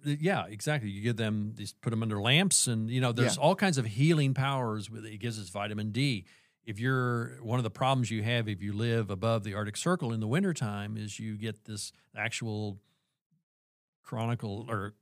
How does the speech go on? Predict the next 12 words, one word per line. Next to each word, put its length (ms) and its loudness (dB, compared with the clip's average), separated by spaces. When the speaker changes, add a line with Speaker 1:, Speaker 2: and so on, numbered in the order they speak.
Speaker 1:
it, 180 -8
it's 100 -2
a 20 -10
Speaker 2:
Chronic. 160 2
Speaker 1:
disease, 760 10
a 60 -4
Speaker 2:
Yeah. 60 -4
Speaker 1:
chronic, 320 6
yeah, 180 2
without 440 0
light, 460 2
uh, 600 0